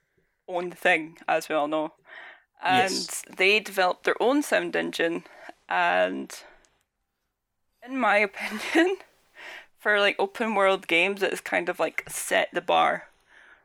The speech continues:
Speaker 1: in regards to sound. I think I read somewhere that they had, like,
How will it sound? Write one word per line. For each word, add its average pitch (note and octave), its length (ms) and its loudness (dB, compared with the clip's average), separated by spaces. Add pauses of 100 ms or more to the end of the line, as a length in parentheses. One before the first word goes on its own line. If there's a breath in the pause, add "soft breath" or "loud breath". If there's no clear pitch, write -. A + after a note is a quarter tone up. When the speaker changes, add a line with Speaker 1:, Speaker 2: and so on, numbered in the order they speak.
(120 soft breath)
Speaker 1:
in G3 120 -6
regards F3 400 2
to F#3 80 -12
sound. F3 220 -2
I G3 80 0
think A#3+ 340 -2
I - 60 0
read A3 480 0
somewhere B3 460 0
that - 140 -8
they G3 180 0
had, F#3 340 -2
like, F3 500 -2